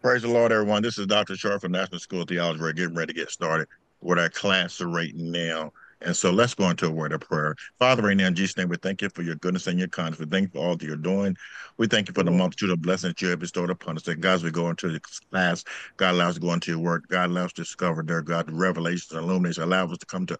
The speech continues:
Speaker 1: understanding and comprehension. In Jesus' name we pray. Amen. <clears throat> Tonight's
Speaker 2: Amen.
Speaker 1: class is not gonna be long. I'm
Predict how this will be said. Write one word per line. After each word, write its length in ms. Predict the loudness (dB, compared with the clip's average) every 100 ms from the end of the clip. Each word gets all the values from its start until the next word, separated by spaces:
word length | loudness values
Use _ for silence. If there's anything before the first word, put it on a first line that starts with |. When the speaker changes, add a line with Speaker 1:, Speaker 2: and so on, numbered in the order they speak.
| -4
Speaker 1:
understanding 500 | -2 0 0 2 0 -4 -12
and 160 | -4 -4
comprehension. 640 | 2 2 2 0 -2 -2
In 160 | -2 0
Jesus' 240 | -2 -2
name 80 | -2
we 140 | -2 -4
pray. 400 | -4 -2 -2 -8 -14 -14 -14 -14 -2
Amen. 600 | 2 4 4 4 2 0 _
<clears throat> 560 | 0 0 -4 -4 -2 0
Tonight's 480 | 4 4 4 0
Speaker 2:
Amen. 220 | -4 -6 -8 -16 -16 -16 _
Speaker 1:
class 420 | 2 4 4 0
is 160 | -4 -2
not 380 | 0 2 0 -2
gonna 180 | -4 -2
be 140 | -2
long. 360 | -2 -2 -2 -2
I'm 380 | -4 -4 -4